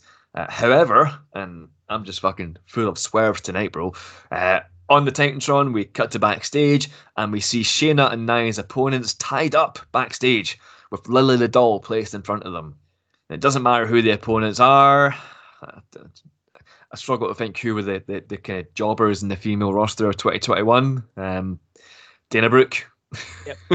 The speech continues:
Speaker 1: Tamina, I don't know. I mean,
Speaker 2: Tamina was
Speaker 1: but
Speaker 2: a, what, tag team champion in two thousand and twenty-one.
Speaker 1: Oh, maybe not her then, but I mean, <laughs> let's be honest. The, the correct
Speaker 2: Dana
Speaker 1: answer is probably Shayna Baszler. Um,
Speaker 2: Dana
Speaker 1: but
Speaker 2: Brooke twice.
Speaker 1: <laughs> She did two, two Dana Brooks. They've actually cloned
Speaker 2: Yes.
Speaker 1: Dana Brooke, which is a whole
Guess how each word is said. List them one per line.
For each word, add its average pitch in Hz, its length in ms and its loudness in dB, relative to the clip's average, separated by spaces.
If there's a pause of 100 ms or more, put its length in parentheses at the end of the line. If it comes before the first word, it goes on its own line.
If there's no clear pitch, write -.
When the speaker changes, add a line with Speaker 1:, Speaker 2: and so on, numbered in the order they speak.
(560)
Speaker 1:
Tamina, 123 380 4
I 117 80 4
don't 101 120 -4
know. 113 300 -2
I - 380 -20
mean, 90 160 -14 (140)
Speaker 2:
Tamina 208 300 -6
was 196 180 2
Speaker 1:
but 170 60 0
Speaker 2:
a, 156 240 2 (140)
what, 143 320 -8
tag 175 340 -4
team 170 140 -10
champion 131 340 -8
in 120 60 -12
two 127 80 -14
thousand 131 260 -8
and 120 80 -16
twenty-one. 123 540 -14 (300)
Speaker 1:
Oh, 107 100 -4
maybe 110 180 -2
not 90 140 0
her 92 180 -2
then, 85 240 -10
but 87 320 -2 (300)
I 135 60 6
mean, 139 160 0 (180)
<laughs> - 180 -20
let's 160 180 2
be 139 120 -2
honest. 107 220 -2
The, 110 80 -10
the 123 100 -10
correct 123 320 -2
Speaker 2:
Dana 110 140 -2
Speaker 1:
answer 95 120 -2
is 92 60 -8
probably 104 340 -6
Shayna 101 280 -4
Baszler. 113 500 -2
Um, 101 400 -4
Speaker 2:
Dana 180 120 -2
Speaker 1:
but 151 160 2
Speaker 2:
Brooke 156 200 -2
twice. 135 640 -4
Speaker 1:
<laughs> - 40 -20 (320)
She - 260 0
did 147 360 0
two, - 200 -2 (220)
two 208 260 2
Dana 180 240 4
Brooks. 139 260 0
They've 131 80 -2
actually 147 260 2
cloned 143 300 -2
Speaker 2:
Yes. 127 80 -12
Speaker 1:
Dana 117 200 -4
Brooke, 107 260 -6
which 113 140 -6
is 110 80 -2
a 127 60 4
whole 190 320 4